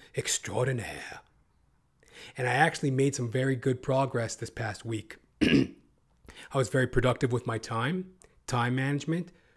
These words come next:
projects that I'm working on. Hit a little bit of a speed bump. Ba-boom. Hit a little bit of a speed bump. Lockdown,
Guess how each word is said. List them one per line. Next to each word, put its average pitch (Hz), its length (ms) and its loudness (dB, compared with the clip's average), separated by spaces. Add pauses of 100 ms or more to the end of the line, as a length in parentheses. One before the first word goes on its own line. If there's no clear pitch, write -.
(120)
projects 123 500 2
that 127 100 -2
I'm 113 200 -4
working 113 400 -4
on. 190 300 -2 (540)
Hit 165 240 6
a 196 60 4
little 240 260 2
bit 247 180 4
of 233 100 2
a 240 80 4
speed 240 500 2
bump. 139 340 -2 (240)
Ba-boom. 156 340 0 (420)
Hit 156 160 4
a 170 40 6
little 185 200 4
bit 185 100 0
of 180 100 -2
a 175 60 -2
speed 190 420 -2
bump. 113 380 -2 (1200)
Lockdown, 147 840 6